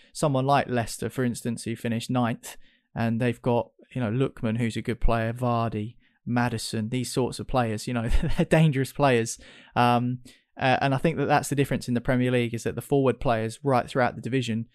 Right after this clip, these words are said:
in general are very strong and cause defences problems. So I think this is good news for West Ham.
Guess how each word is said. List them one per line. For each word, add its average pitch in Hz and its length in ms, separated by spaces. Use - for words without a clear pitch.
in 139 160
general 117 480
are 120 40
very 120 220
strong 120 460
and 113 140
cause 123 240
defences 120 460
problems. 117 440
So 123 300
I 160 60
think 214 140
this 196 120
is 165 80
good 175 160
news 170 200
for 151 60
West 131 220
Ham. 135 300